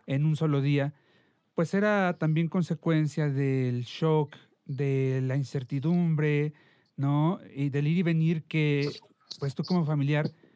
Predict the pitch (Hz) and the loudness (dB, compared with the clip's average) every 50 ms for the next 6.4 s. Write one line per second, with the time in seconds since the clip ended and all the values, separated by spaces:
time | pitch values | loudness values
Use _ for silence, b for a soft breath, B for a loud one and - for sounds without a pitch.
0 | b b b b - 139 156 165 160 139 143 135 - - _ _ - 123 123 131 | b b b b -4 -2 0 0 0 0 -2 -4 -8 -12 _ _ -8 -6 -4 -4
1 | 127 - 139 131 135 156 202 220 196 - - - - _ _ _ _ _ _ _ | -4 -2 -2 0 0 0 0 0 0 -2 -6 -14 -20 _ _ _ _ _ _ _
2 | _ b b b b b b b - - 151 151 147 151 156 156 160 170 190 - | _ b b b b b b b -10 -4 -2 0 0 2 0 0 0 0 0 -2
3 | - _ _ _ - 131 139 139 151 156 160 175 170 - _ _ _ - - 147 | -4 _ _ _ -6 -4 -2 0 0 0 0 0 -2 -4 _ _ _ -6 -4 -4
4 | 147 - 165 165 156 139 131 - 127 123 139 143 143 160 151 - 151 139 135 131 | -4 -2 -2 -2 -2 -2 -4 -8 -10 -6 -4 -4 -4 -4 -2 -2 -2 0 0 -2
5 | 139 143 139 - - 135 - - - 135 131 131 135 135 135 - - - 143 139 | -2 -4 -6 -8 -10 -16 -12 -8 -6 -4 -4 -4 -4 -4 -6 -8 -8 -8 -8 -6
6 | - - 170 165 156 156 170 180 | -4 0 0 2 2 2 0 -2